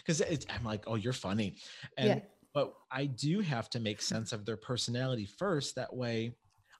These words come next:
Speaker 1: I know how to relay the messages, because it's, it's almost like when you're a kid and you are doing, like, the reader's theater in grade school and you're like, "Oh, I got the part of something." So you flip to the table of contents to, like, read, like,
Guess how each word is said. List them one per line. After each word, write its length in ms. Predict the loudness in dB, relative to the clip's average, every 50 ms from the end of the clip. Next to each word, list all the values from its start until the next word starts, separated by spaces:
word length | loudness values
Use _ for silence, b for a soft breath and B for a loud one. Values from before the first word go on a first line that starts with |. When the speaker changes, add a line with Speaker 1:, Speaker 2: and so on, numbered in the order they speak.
| B -4 0
Speaker 1:
I 180 | 2 4 4 4
know 200 | 4 4 2 2
how 300 | 0 0 0 -2 -2 -2
to 120 | -4 -4
relay 500 | -6 -6 -6 -6 -6 -4 -4 -6 -6 -6
the 140 | -8 -8 -8
messages, 840 | -8 -8 -6 -6 -6 -6 -8 -8 -10 -10 -10 -12 -14 -12 -14 -14 -16 B B B B B B B -10
because 400 | -10 -6 -4 -4 -4 -4 -4 -4
it's, 200 | -6 -6 -6 -8 _ -8
it's 120 | -6 -4
almost 300 | -4 -2 0 0 0 0
like 140 | -2 -2 -2
when 100 | -2 -2
you're 140 | -2 -2 -4
a 60 | -4
kid 560 | -6 -10 -6 -2 0 2 2 2 2 0 -2 -8 _
and 180 | -2 -2 0 0
you 140 | 2 2
are 100 | 2 2
doing, 220 | 2 0 -2 0 0
like, 180 | -2 -4 -2
the 100 | -2 -2
reader's 480 | -2 0 -2 -2 -2 -2 -2 -2 -4 -6
theater 380 | -6 -4 -4 -4 -4 -4 -4 -6
in 220 | -6 -6 -6 -4
grade 320 | -4 -2 -2 -2 -4 -4 -6
school 240 | -6 -6 -6 -6 -4
and 100 | -4 -4
you're 100 | -4 -4
like, 140 | -4 -6 -4 -4
"Oh, 140 | -2 -2 0
I 100 | -2 -2
got 220 | -4 -4 -6 -6
the 80 | -8 -10
part 260 | -6 -4 -4 -4 -4
of 120 | -4 -6
something." 420 | -4 -2 -2 -4 -2 -4 -4 -4 -4 B B B B B B
So 160 | B -2 -2
you 100 | 0 -2
flip 280 | -2 -2 -2 -2 -2 -2
to 80 | -6 -6
the 100 | -6 -4
table 320 | -2 -4 -4 -2 -4 -6
of 60 | -6 -6
contents 480 | -6 -6 -6 -6 -6 -6 -8 -8 -8
to, 80 | -8 -6
like, 140 | -8 -6 -6
read, 320 | -4 -4 -4 -4 -4 -6
like, 160 | -6 -6 -8